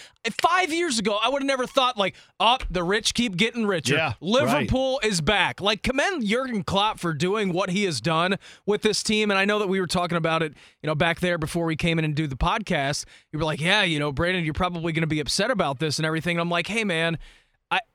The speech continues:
Speaker 1: I, I can't even really say anything right now because they're so good.
Speaker 2: There's
Speaker 1: They're
Speaker 2: nothing
Speaker 1: so
Speaker 2: to
Speaker 1: fun
Speaker 2: say.
Speaker 1: to watch. Like,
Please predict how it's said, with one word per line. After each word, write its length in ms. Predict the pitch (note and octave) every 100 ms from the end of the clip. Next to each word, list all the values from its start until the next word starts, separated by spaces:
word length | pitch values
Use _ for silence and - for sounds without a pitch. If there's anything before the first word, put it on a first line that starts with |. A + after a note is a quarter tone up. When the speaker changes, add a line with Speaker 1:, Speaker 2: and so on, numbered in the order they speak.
| _
Speaker 1:
I, 100 | F3+ G#3+
I 100 | G#3
can't 320 | - C#4 A#3+
even 260 | G#3 G3+ G#3
really 240 | G#3+ G3+
say 380 | E3 - A3+ D4
anything 460 | D#4 F#3 - E3 E3+
right 220 | F3 E3+
now 200 | F3 F3
because 360 | D#3+ G#3+ C4+ F#3
they're 180 | B3
so 400 | - - A#3 B3+
good. 280 | A#3+ A3+ A#3
Speaker 2:
There's 300 | D3+ F#3+ G3+
Speaker 1:
They're 100 | -
Speaker 2:
nothing 120 | B3 C#4+
Speaker 1:
so 0 |
Speaker 2:
to 0 |
Speaker 1:
fun 200 | C4+ C4+
Speaker 2:
say. 40 |
Speaker 1:
to 80 | B3+
watch. 420 | F3 E3 G3+ B3
Like, 200 | B3+ A#3+